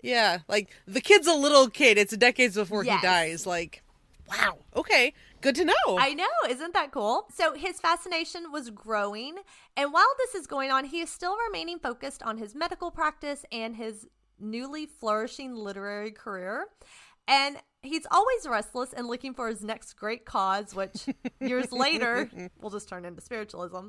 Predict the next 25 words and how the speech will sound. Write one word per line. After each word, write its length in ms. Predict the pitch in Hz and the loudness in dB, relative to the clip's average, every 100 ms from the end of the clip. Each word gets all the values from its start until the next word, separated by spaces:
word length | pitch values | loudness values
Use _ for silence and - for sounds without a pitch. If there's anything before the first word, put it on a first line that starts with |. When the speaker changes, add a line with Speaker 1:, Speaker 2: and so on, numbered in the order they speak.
| 208 | -16
Speaker 2:
F 140 | 190 - | -18 -10
Y 100 | 180 | -6
I. 240 | 180 208 - - - - | -4 -4 -8 -20 -18 -4
But 160 | 302 302 | -4 -4
this 200 | 349 - | -10 -8
time, 360 | 359 233 269 440 _ _ _ _ _ | -2 -2 -2 -10 _ _ _ _ _
he 120 | 269 277 | -8 -2
decided 360 | 320 285 294 | 0 2 0
to 100 | 339 | -2
focus 260 | 294 330 - | -4 -6 -10
his 140 | 349 | -12
practice 340 | 269 214 - 262 | -8 -8 -8 -12
on 120 | 247 | -4
ophthalmology. 880 | 208 214 277 330 480 277 190 175 240 - - - _ | -4 -4 -4 -4 -4 -6 -8 -14 -14 -20 -20 -20 _
So 220 | - 302 294 | -4 -2 -2
he 140 | 311 | -6
closed 400 | - 269 285 - | -4 -4 -4 -6
his 140 | 440 370 | -2 0
office, 460 | 240 - 277 - - | 0 0 -10 -10 -8
and 300 | 240 247 247 | -6 -6 -8
he 240 | 240 294 311 | -10 -10 -8
and 80 | 392 | -10
his 220 | 381 359 - | -12 -14 -12
family 320 | 269 277 277 | -10 -8 -8
moved 320 | 240 240 | -6 -8